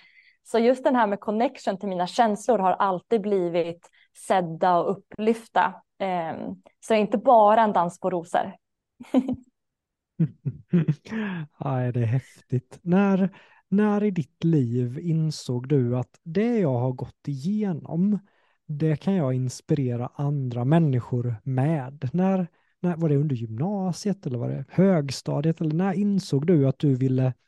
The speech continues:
Speaker 2: göra någonting för andra med din resa?
Speaker 1: Den kom väldigt tidigt i livet och jag har nog haft en förmåga att alltid kunna prata och dela och lyfta. Att vara väldigt,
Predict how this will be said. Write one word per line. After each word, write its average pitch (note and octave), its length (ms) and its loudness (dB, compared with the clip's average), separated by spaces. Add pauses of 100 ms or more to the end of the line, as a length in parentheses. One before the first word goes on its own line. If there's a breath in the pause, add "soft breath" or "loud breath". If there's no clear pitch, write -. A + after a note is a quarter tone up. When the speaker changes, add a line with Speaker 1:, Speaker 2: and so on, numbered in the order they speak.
(580 soft breath)
Speaker 2:
göra D#3 680 0
någonting C3+ 800 -4
för B2+ 320 -2
andra C#3 640 -2 (380)
med D3+ 200 4
din A#2 300 -2
resa? C3+ 420 -2 (1400)
Speaker 1:
Den A3+ 120 2
kom C#4+ 140 0
väldigt C4 280 4
tidigt C4 420 2
i - 20 4
livet F#3 420 0 (240)
och A3+ 260 4
jag A3+ 160 6
har B3+ 180 2
nog A#3 240 0
haft - 340 -4
en G#3+ 100 -2
förmåga A3 760 2
att - 180 -2
alltid G3 360 -4
kunna F3+ 280 -2
prata G3+ 680 0
och F3 220 -6
dela G3 560 2
och F3+ 140 -2
lyfta. G3 520 -2
Att F3 240 0
vara G#3+ 200 4
väldigt, F#3+ 540 0